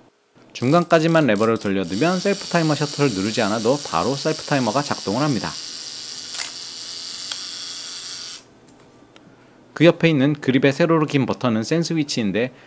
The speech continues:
그립을 잡았을 경우에만 전류가 통해서 노출계 등의 전원이 공급하게 해주어 쓸데없는 전력의 낭비를 줄여주는 역할을 합니다. A 파인더와 연동 시 작동되는 사항으로 A 파인더에서 전원을 오프해도 센스 위치의 작동은 유효합니다.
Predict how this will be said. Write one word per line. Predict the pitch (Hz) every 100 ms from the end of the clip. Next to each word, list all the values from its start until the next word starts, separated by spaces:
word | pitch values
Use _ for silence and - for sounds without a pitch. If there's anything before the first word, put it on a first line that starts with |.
| - -
그립을 | 139 165 170 165
잡았을 | 120 107 110 127
경우에만 | 123 110 95 90 147 175
전류가 | 123 107 123 120
통해서 | - 151 127 110 165 - - - - -
노출계 | 123 - 147 139
등의 | 113 123 175
전원이 | 131 131 143 131
공급하게 | 113 120 123 117 107
해주어 | 90 143
쓸데없는 | 151 180 175 170 156
전력의 | 113 101 104 110
낭비를 | 85 82 131 170
줄여주는 | 107 90 104 147
역할을 | - 120 147
합니다. | 160 117 78 - - - 95
A | 147 185
파인더와 | - 180 165 160 117
연동 | 101 113
시 | 120 131
작동되는 | 101 - 123 123 110
사항으로 | 123 135 110 98 123 - -
A | 95 156 180
파인더에서 | 160 165 131 107 104 185
전원을 | - 113 123 127
오프해도 | 90 - 151 101 151 175
센스 | 180 160 160
위치의 | 143 - 127
작동은 | 98 - 101 151 120
유효합니다. | 92 143 127 87 76